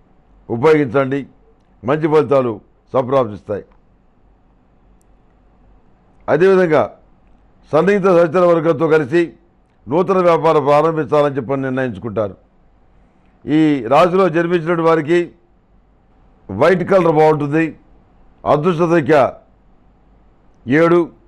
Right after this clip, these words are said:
ఏదైనా పని మీద బయటికి వెళ్ళేటప్పుడు "ఓం శ్రీ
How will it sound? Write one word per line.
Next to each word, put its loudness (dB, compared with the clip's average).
ఏదైనా 2
పని 0
మీద 0
బయటికి -4
వెళ్ళేటప్పుడు -2
"ఓం 0
శ్రీ -4